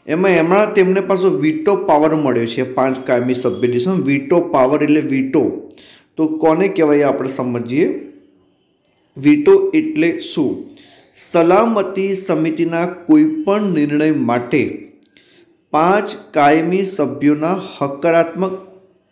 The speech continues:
મત લેવાના જરૂરી છે. હકારાત્મક એટલે મંજૂરી લેવી જરૂરી છે. એટલે વિદ્યાર્થી મિત્રો, કોઈ પણ નિર્ણયની અંદર આ પાંચ દેશોની મંજૂરી હોવી જરૂરી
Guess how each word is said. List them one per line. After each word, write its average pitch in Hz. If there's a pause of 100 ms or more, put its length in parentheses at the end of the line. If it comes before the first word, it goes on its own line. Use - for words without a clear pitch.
(140)
મત 143
લેવાના 143
જરૂરી 131
છે. 113
હકારાત્મક 156
એટલે 151
મંજૂરી 156
લેવી 117
જરૂરી 117
છે. 104
એટલે -
વિદ્યાર્થી 180
મિત્રો, 190
કોઈ 180
પણ 185
નિર્ણયની 180
અંદર 175
આ 175
પાંચ 175
દેશોની 165
મંજૂરી 143
હોવી 139
જરૂરી 123